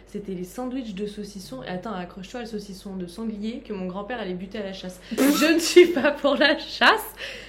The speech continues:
Speaker 1: mais c'est un fait. J'ai été formatée comme ça.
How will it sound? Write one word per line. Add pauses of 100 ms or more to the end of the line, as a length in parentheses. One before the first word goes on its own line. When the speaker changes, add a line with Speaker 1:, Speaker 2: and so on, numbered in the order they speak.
Speaker 1:
mais
c'est
un
fait.
J'ai
été
formatée
comme
ça.